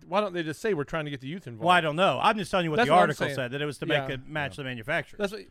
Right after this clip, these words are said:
Speaker 1: they just need to come forward and say, "Hey, the youth likes this, but we're gonna go this way," instead of, "We want it to look more like," look
Speaker 2: Well,
Speaker 1: at the,
Speaker 2: and,
Speaker 1: look at
Speaker 2: and
Speaker 1: them
Speaker 2: the only
Speaker 1: cars. They don't look nothing like, that's,
Speaker 2: Well,
Speaker 1: they
Speaker 2: but
Speaker 1: call
Speaker 2: the
Speaker 1: this
Speaker 2: only
Speaker 1: shit off
Speaker 2: thing
Speaker 1: the bottom.
Speaker 3: Mm-hmm.
Speaker 2: the only thing I can say,
Speaker 1: <laughs>
Speaker 2: though, is, is I think when you look back at it,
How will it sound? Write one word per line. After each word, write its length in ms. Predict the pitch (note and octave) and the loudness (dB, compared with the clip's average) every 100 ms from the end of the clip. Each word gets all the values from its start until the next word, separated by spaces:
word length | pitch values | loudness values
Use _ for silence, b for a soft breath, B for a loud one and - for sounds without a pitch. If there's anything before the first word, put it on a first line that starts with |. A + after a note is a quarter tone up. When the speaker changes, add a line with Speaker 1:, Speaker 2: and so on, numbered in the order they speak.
| - | -14
Speaker 1:
they 160 | F#3+ F#3+ | 0 2
just 160 | F#3+ | 2
need 60 | F3 | -2
to 60 | D3+ | -4
come 160 | F3 | -4
forward 180 | C#3+ F#3 | -2 -6
and 80 | E3 | -4
say, 80 | C#3 | -4
"Hey, 240 | F#3 C3 - _ _ _ _ _ _ _ - | -4 -4 -10 _ _ _ _ _ _ _ -12
the 120 | C#3+ | -8
youth 260 | F3 F#3+ - - | -6 -8 -16 -10
likes 340 | C#3+ A#3 - | -6 -6 -6
this, 300 | - A#2 G#2 - D#3 | -14 -16 -16 -20 -14
but 100 | D#3 | -6
we're 160 | E3+ | -6
gonna 140 | E3+ D#3+ | -6 -4
go 160 | G3 | -4
this 240 | A#3 C3+ - | -4 -10 -14
way," 140 | - - | -20 -18
instead 380 | E3 D#3 F#3+ D#3 | -14 -10 -8 -6
of, 100 | A#2+ | -6
"We 140 | C3 | -8
want 160 | C#3 C3 | -6 -8
it 60 | A#2 | -10
to 80 | |
look 120 | C3 C3 | -12 -10
more 160 | C3+ | -12
like," 140 | C3 A#2+ _ B B B B B | -12 -16 _ B B B B B
look 140 | B3+ F4 | -8 4
Speaker 2:
Well, 100 | C#4 | 4
Speaker 1:
at 60 | B3 | 6
the, 40 | |
Speaker 2:
and, 60 | A#3+ | 0
Speaker 1:
look 140 | F#4 | -4
at 60 | D4 | -2
Speaker 2:
and 40 | B3+ | -2
Speaker 1:
them 60 | |
Speaker 2:
the 60 | B3+ | 0
only 120 | C4 | 0
Speaker 1:
cars. 220 | A#3 C3+ | 0 -2
They 120 | E3+ | -4
don't 120 | A3+ A#3 | -4 -4
look 140 | A3 | -6
nothing 340 | A#3 F4 G#3 | -8 -8 -8
like, 240 | D3+ B2 A2+ | -8 -10 -10
that's, 140 | G3 A3+ | -8 2
Speaker 2:
Well, 120 | A3+ | 4
Speaker 1:
they 60 | G#3 | 4
Speaker 2:
but 80 | B3+ | 2
Speaker 1:
call 100 | B3 | 0
Speaker 2:
the 60 | |
Speaker 1:
this 40 | B3 | 0
Speaker 2:
only 100 | A3+ | -2
Speaker 1:
shit 100 | - | -2
off 60 | F#3 | -4
Speaker 2:
thing 120 | C#3+ | -4
Speaker 1:
the 80 | F3 | -8
bottom. 540 | A#3+ G4+ - G2 F#2+ | -10 -10 -12 -18 -18
Speaker 3:
Mm-hmm. 100 | G2 | -10
Speaker 2:
the 100 | D#3+ | -4
only 180 | G3+ F#3+ | -2 -4
thing 220 | - F3+ D#3+ | -6 -6 -4
I 120 | D#3+ | -6
can 180 | F3 C#3 | -6 -6
say, 240 | F3 C#3+ | -4 -4
Speaker 1:
<laughs> 20 | |
Speaker 2:
though, 280 | B2+ C3 B2 | -4 -4 -4
is, 280 | A#2+ A#2 - b b b b _ | -4 -6 -10 b b b b _
is 400 | D#3 D#3 C#3 A2+ | -4 -4 -4 -8
I 100 | C3+ | -10
think 260 | C#3 F#3+ C#3+ | -6 -4 -4
when 140 | D#3+ | -6
you 140 | D3 C#3+ | -6 -4
look 180 | C3+ - | -4 -2
back 300 | G3 F#3 D3+ | -2 -2 -4
at 200 | C3 B2 | -6 -6
it, 180 | A#2+ | -10